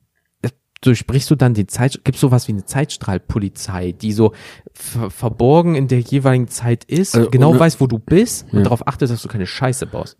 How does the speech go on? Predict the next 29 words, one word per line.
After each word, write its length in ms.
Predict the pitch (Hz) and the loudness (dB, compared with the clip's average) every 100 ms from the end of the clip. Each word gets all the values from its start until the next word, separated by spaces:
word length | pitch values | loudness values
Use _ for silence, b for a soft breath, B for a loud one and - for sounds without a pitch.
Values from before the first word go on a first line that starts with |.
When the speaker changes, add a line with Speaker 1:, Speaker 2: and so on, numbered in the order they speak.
| - | 2
Speaker 2:
Ja, 160 | 113 123 - | 4 4 0
und 220 | 110 98 | -4 -2
dass, 220 | 98 - | -4 -2
dass 200 | 101 - | -2 0
du, 160 | 104 101 | 0 0
dass 260 | - 95 107 | -2 -4 0
du, 140 | 95 - | -2 0
ja, 280 | 95 90 87 | 0 0 -2
diese 220 | 98 95 95 | -4 0 2
Regeln 260 | 107 104 | 4 4
von 240 | - 98 95 | 4 2 2
diesem 300 | 92 92 92 | 0 -2 -4
Zeit-, 720 | - - - - - 98 - | -6 -8 -8 -6 -6 -6 -8
Raum-Zeit-Kontinuum, 1200 | 95 110 113 - 107 110 - 104 101 107 107 104 - | 0 2 2 2 0 0 0 0 2 4 4 2 -2
Kontinuum 540 | - 98 110 110 104 104 | -4 0 4 4 4 2
Speaker 1:
Mhm. 80 | 104 _ - | 0 _ 0
Speaker 2:
einhältst, 480 | 101 107 110 107 B B B B B _ 98 | 4 6 4 2 B B B B B _ -2
ähm, 320 | 87 87 - - 80 76 - - 78 - _ | 0 -2 -4 -12 -14 -14 -14 -18 -18 -18 _
wie 200 | 101 104 | -2 -2
zum 180 | - 98 | 2 2
Beispiel, 320 | 98 - 101 | 2 2 -2
dass 200 | 95 98 | 0 -2
du 160 | 110 92 - | -2 -4 -6
auch 180 | 95 - | -12 -8
dich 260 | 101 - | -8 0
nicht 220 | 104 101 | 0 0
selber 720 | 87 82 90 113 120 113 107 101 _ _ _ _ | -6 -2 2 4 6 4 4 0 _ _ _ _
treffen 560 | - - 104 127 113 | -4 -2 0 2 4
darfst, 600 | 107 104 110 113 - - | 4 4 4 0 -6 -18